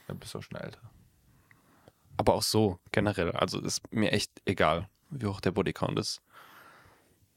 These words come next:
Speaker 2: Das hat für mich keinen, keinen Einfluss.
Speaker 1: Oh, äh, für unsere älteren Herrschaften, Bodycount ist, mit wie vielen Leuten man gebumst hat. <laughs>
Speaker 2: Ja.
Speaker 1: Gerne. Ähm,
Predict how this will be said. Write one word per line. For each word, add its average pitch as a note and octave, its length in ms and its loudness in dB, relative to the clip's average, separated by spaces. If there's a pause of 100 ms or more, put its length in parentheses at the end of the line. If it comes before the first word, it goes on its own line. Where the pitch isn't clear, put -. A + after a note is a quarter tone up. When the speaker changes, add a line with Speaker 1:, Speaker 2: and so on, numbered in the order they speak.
(1080)
Speaker 2:
Das - 220 -4
hat - 120 -6
für - 80 0
mich F#2+ 160 0
keinen, F#2 580 -2
keinen - 200 -4
Einfluss. - 320 -4
Speaker 1:
Oh, A2 200 4
äh, F2+ 260 2
für F#2 140 -6
unsere F#2 260 -4
älteren F#2 320 -2
Herrschaften, F#2+ 480 -2
Bodycount F#2 500 0
ist, - 140 -10
mit F#2 140 -4
wie F#2+ 80 -6
vielen G2+ 240 -6
Leuten G2+ 240 -2
man G2+ 120 -4
gebumst G2+ 400 -4
hat. - 180 -4
<laughs> - 60 6 (1700)
Speaker 2:
Ja. - 120 2 (420)
Speaker 1:
Gerne. - 300 -10 (680)
Ähm, G2 460 -4